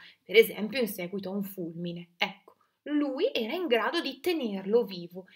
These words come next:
perché già aveva capito le enormi potenzialità che il fuoco aveva. Per un periodo Homo ergaster e Homo erectus convissero, cioè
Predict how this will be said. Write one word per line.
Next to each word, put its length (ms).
perché 300
già 240
aveva 320
capito 480
le 120
enormi 560
potenzialità 1120
che 100
il 140
fuoco 680
aveva. 580
Per 180
un 160
periodo 680
Homo 260
ergaster 800
e 120
Homo 220
erectus 540
convissero, 840
cioè 260